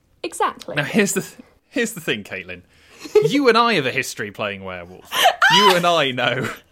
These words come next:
Speaker 2: <laughs> that I, in particular, can get very annoyed at the game Werewolf. Um, however,
Speaker 1: Yeah.
Speaker 2: Among Us, Among Us has one of the most interesting curtails, uh,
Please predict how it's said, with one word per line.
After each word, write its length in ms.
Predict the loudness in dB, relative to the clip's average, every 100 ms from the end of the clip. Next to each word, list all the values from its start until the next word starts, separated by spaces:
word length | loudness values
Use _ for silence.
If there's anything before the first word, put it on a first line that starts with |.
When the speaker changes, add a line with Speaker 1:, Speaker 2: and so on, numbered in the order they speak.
| _ _ -20
Speaker 2:
<laughs> 600 | _ -4 -4 0 0 0 0
that 400 | 2 2 -4 _ _ _ _ _ _ -2
I, 140 | 0
in 180 | 0 -2
particular, 720 | -8 -4 -4 -4 -6 -4 -6 -10 _
can 160 | -10 -8
get 200 | -10 -10 0
very 340 | 0 2 0
annoyed 380 | -2 -4 -6 -6
at 80 | -10
the 80 | -10
game 240 | -8 -10
Werewolf. 560 | -12 -14 -14 -18 -20 _ _ _
Um, 500 | -8 -4 -4 -6 -10 -18 _ _ _ -12
however, 640 | -2 0 0 0 -2 -4
Speaker 1:
Yeah. 60 | -6
Speaker 2:
Among 340 | -2 -2 -2
Us, 300 | -4 -6 -12 -16 _ -8
Among 320 | -6 -2 -4 -4
Us 120 | -10
has 560 | -8 -6 -6 -8 -12 -16 _ -8
one 240 | -4 -4
of 160 | -6 -10
the 80 |
most 560 | -10 -6 -6 -6 -12 -14 -12
interesting 760 | -10 -10 -8 -8 -8 -12 -12
curtails, 1000 | -10 -6 -4 -4 -6 -8 -10 -14 -14 -16 _ _ _ _ _ _
uh, 40 | -6